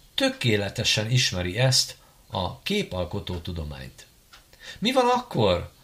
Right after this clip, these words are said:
ha ennek segítségével hatást gyakorolhat az emberekre?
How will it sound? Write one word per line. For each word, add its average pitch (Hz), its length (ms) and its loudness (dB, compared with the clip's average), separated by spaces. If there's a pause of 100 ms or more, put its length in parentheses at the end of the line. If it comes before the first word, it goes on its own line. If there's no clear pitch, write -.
ha 123 180 -2
ennek 196 300 4
segítségével 135 1080 4 (280)
hatást 104 800 -2
gyakorolhat 127 600 2
az 123 120 4
emberekre? 90 600 0